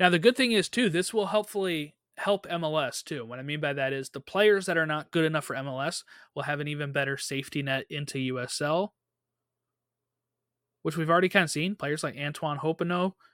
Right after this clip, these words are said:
used to be a Philadelphia Union player, is now playing in U S L Championship and is playing, uh, every year, you know, i-, in the past, probably just out of soccer at this point.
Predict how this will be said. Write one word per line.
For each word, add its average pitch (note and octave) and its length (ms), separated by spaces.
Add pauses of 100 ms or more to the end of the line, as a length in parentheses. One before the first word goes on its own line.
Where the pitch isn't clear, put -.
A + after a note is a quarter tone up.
(120)
used D3 200
to - 40
be D3+ 140
a - 20
Philadelphia D3+ 560
Union D#3+ 400
player, E3 460 (280)
is C#3+ 120
now D3+ 200
playing C#3+ 540 (420)
in C#3 420 (100)
U C#3+ 200
S C#3+ 140
L C#3+ 120
Championship C3+ 800 (280)
and C3+ 120
is B2+ 100
playing, C#3 540 (480)
uh, A#2 160
every D3 340
year, C3+ 460 (320)
you E3+ 100
know, D#3 200
i-, - 40
in E3+ 320
the E3 80
past, D3+ 640 (600)
probably E3 280
just D#3 180
out C#3+ 160
of C#3+ 80
soccer C#3 400
at G#2+ 100
this G2 160
point. G2 300